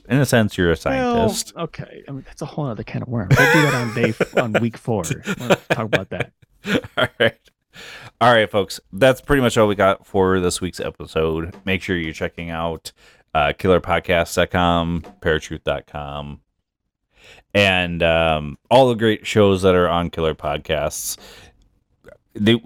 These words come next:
Speaker 1: they've added actually quite a few more shows than the last time that I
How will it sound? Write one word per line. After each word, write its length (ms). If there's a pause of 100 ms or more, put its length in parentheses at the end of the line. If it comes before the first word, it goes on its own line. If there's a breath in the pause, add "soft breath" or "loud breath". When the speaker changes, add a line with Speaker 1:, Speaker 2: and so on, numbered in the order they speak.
Speaker 1:
they've 240
added 460
actually 800 (100)
quite 220
a 60
few 200
more 220
shows 400
than 420
the 160
last 260
time 260
that 240
I 380